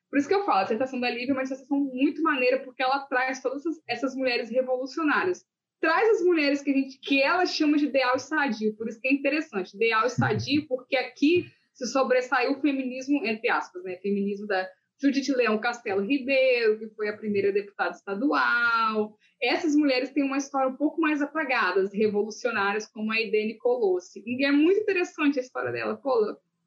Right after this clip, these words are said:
Speaker 1: ficou, ela é citada naquele livro, ai, agora eu esqueci, é um livro muito famoso, que fala sobre a intentona, que teve a intentona e foi gra-, do Graciliano Ramos, ai meu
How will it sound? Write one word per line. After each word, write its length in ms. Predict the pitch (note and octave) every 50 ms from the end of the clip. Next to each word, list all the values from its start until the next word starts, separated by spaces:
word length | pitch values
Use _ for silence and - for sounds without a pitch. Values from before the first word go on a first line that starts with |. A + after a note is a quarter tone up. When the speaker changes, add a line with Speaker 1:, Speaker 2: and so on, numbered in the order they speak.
| _ _
Speaker 1:
ficou, 280 | - C#4+ - C4+ C4 C4+ -
ela 140 | - A#3+ C4+
é 40 | D4
citada 460 | - F4 - - D4 C4 C4+ C#4+ C#4+
naquele 520 | C#4 C#4+ - D4+ C#4 B3+ C4+ B3+ B3 B3+
livro, 680 | C4+ A#3+ B3+ B3+ C4 B3 A#3+ A#3+ A3+ G#3 F#3+ F#3 G3 - _ _ _ - - _ _ _ _ _ _ -
ai, 180 | A3+ A#3 A#3+ A#3
agora 240 | A3 A3+ A#3 A#3 A#3+
eu 60 | B3
esqueci, 560 | A#3+ - - - C#4+ C4+ - - _ - A3
é 40 | G#3+
um 60 | A3
livro 200 | A#3 A#3+ - B3 A#3+
muito 240 | A#3+ C4 C#4+ -
famoso, 1120 | - D#4 C#4+ C#4 B3+ A#3+ A3+ A#3 A#3+ C4 C#4 C4+ A#3+ G#3+ G3 G3 - F#3 F3 F3 F3 F#3+ G3+ G3+ _ _ _ _ _ _ _ _ _ _ _ _ _ _ - -
que 100 | B3 A3
fala 600 | G#3+ A#3 A3 G#3+ G#3+ G#3+ G#3+ G#3 G#3 G#3 G#3 G3+ _ _ _ _ _ _ _ _ _ _ _ _
sobre 200 | _ G#3+ G#3+ A3
a 40 | A3
intentona, 800 | A3 G#3+ - G#3 G#3 G3+ - _ - G3+ G#3+ A3 A3+ G#3+ G3+ F#3+
que 100 | - -
teve 200 | G#3 G3 G#3+ G#3+
a 40 | G#3+
intentona 600 | G#3+ A3+ A3+ G#3+ - B3 B3 C4+ D4 D#4 D4 C4+
e 160 | C4 B3 B3+
foi 240 | - C4 A#3+ A3 A3
gra-, 240 | - B3 B3+ - A#3
do 80 | C4
Graciliano 640 | - E4 E4 E4+ E4 - D#4+ D4 D4+ D4+ D4 D4+ D4
Ramos, 460 | G#3+ G3 G#3 G3+ G3+ G#3 G#3 G#3+ G3
ai 120 | A#3 C4 C#4+
meu 140 | C#4 A#3+ G3